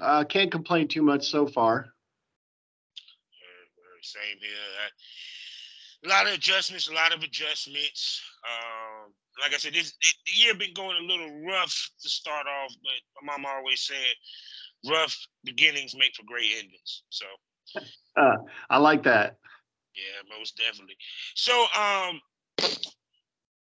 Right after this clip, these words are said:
Speaker 2: I was looking at your page, and what, what made me want to interview you is that you are fetish heavy, and you into a fetish that a lot of people, uh, know of, but don't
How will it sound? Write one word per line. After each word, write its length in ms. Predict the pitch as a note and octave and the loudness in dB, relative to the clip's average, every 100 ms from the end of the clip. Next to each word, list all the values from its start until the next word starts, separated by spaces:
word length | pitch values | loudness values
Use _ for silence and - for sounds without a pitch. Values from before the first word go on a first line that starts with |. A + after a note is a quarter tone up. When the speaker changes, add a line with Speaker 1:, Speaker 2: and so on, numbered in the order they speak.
| _ - | _ 4
Speaker 2:
I 140 | B3+ | 4
was 100 | A3 | 4
looking 240 | A3 G3 | -2 0
at 160 | F#3 - | 0 0
your 100 | C#3 | -6
page, 520 | D3+ B2 G#2 F#2 - - | -6 -4 -4 -6 -12 0
and 500 | D3+ D#3 D3 C#3+ B2+ A2+ _ _ _ _ _ _ _ _ _ - | 2 4 4 4 4 -4 _ _ _ _ _ _ _ _ _ -4
what, 160 | G3 - E3 C3+ | -4 -2 -4 0
what 180 | F#3 A3 | 2 4
made 220 | A3 G3+ | 6 4
me 80 | F3 | 0
want 380 | D3 D#3 F3+ - | -12 -8 -6 -4
to 100 | C#3 | -2
interview 300 | C#3+ C#3 A2+ | -2 -4 -2
you 380 | A2+ G#2 G#2 G2 A#2+ | 0 0 -6 -10 -6
is 180 | A#2+ G#2 | -6 -4
that 280 | B2+ A#2+ G#2 - - | 0 2 2 -2 -18
you 360 | G#2 D#3 G#3 E3 | -14 -12 -8 -8
are 140 | G#2+ - - - | -8 -10 -10 -2
fetish 480 | C#3+ B2+ B2 - B2 | 0 0 -2 -4 -6
heavy, 340 | F#2 _ - _ | -8 _ -20 _
and 140 | A2 B2+ | -6 -4
you 100 | E3+ | -2
into 300 | D#3+ - B2 | -2 -4 -10
a 40 | |
fetish 600 | - D#3 D3+ C#3+ C3+ G#2+ C3+ | -4 2 2 2 0 -2 4
that 400 | B2+ B2+ A#2+ B2+ | 4 4 0 -2
a 60 | |
lot 260 | C3+ D3 D3+ | 2 2 2
of 100 | C3+ | -6
people, 640 | D3 C3 A#2+ B2 A#2+ A#2 _ _ - - _ - _ _ _ _ _ _ F3+ | -6 -6 -8 -16 -18 -18 _ _ -20 -20 _ -20 _ _ _ _ _ _ -4
uh, 160 | F#3+ - C#3+ | 0 0 -2
know 420 | F3 A3 G#3 G3 F#3 | -2 0 0 0 -2
of, 80 | |
but 140 | D3+ F3 | -2 -2
don't 180 | A3 | -2